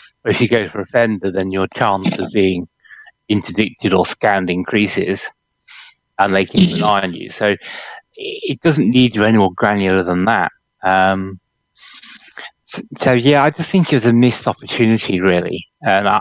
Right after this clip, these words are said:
I know we had Sandro on here when he was first talking about it, and the way he talked about it seemed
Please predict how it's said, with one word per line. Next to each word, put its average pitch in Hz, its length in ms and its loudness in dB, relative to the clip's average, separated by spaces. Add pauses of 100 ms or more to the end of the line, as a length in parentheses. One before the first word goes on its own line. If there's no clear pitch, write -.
I - 20 4
know 127 220 2
we 110 100 0
had 113 220 -2
Sandro 107 580 0
on - 140 0
here 92 200 -2
when 95 180 0
he 92 180 -2
was 98 160 0
first 95 360 -2
talking 107 400 0
about 90 360 -2
it, - 180 -8
and 98 260 -4 (680)
the 104 260 0
way 127 160 2
he 113 200 -4
talked 131 360 0
about 90 300 0
it 92 120 -10
seemed 101 320 0